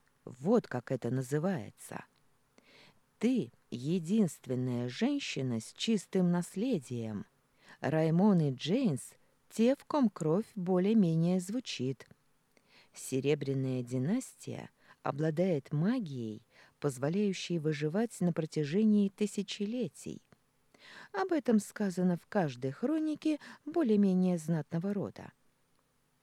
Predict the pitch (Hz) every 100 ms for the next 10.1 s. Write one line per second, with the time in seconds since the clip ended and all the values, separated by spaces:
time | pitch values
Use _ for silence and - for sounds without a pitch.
0 | - 120 117 117 117 120 120 131 170 -
1 | _ _ _ _ _ - - 277 269 277
2 | - 277 262 147 120 117 147 101 78 -
3 | _ _ _ _ _ _ _ _ - 123
4 | 127 196 262 143 - 139 156 226 139 -
5 | _ _ _ _ _ - - 127 123 147
6 | 160 208 185 - - 131 127 123 147 277
7 | 208 143 87 - - - 127 139 131 -
8 | 143 - 147 147 135 120 165 180 143 175
9 | 175 - - - - 254 202 214 - 87